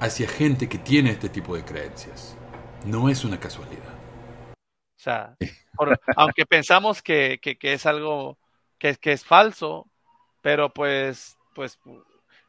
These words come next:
Speaker 2: eh, el pensar lo que incluso que podía llegar a ser verdad, pues nos hace más conscientes por si llegara a ser verdad. <laughs> Pero obviamente lo que ha creado son grupos de personas con odio, ¿verdad? Incluso el asalto al Capitolio,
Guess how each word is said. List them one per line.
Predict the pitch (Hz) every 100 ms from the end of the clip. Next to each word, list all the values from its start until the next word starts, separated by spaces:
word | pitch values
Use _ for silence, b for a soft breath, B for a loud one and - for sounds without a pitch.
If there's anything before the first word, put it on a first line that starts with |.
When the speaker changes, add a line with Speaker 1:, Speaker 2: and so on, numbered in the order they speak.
| _
Speaker 2:
eh, | - 135 135 131
el | 156 147
pensar | 151 139 156 160
lo | 180 -
que | 151 139
incluso | 120 147 143
que | 156
podía | 143 139 139 143
llegar | 143 139 135
a |
ser | 156 139
verdad, | 139 139 147 -
pues | 139
nos | 131 139
hace | 151
más | 139 139 -
conscientes | 147 135 - 147 175 165 - 123 - _ _ _ _
por | 143 131
si | 143
llegara | 135 127 156 190
a |
ser | - 139
verdad. | 127 120 120 117 _ _ _ _ _
<laughs> | - 254 - 277 226 - - 285 247
Pero | 190 165 156 - B B
obviamente | 165 196 185 180 202
lo | 190
que | 170
ha | 160
creado | 180 180 170 170 185 185
son | 165 160 160
grupos | 151 147 165
de | 151 143
personas | 147 143 143 -
con | 139 123
odio, | - 139 156 139 127
¿verdad? | 117 120 123 131
Incluso | 131 139 147
el | 165
asalto | 143 143 139
al | 175
Capitolio, | 175 - 139 165 208 254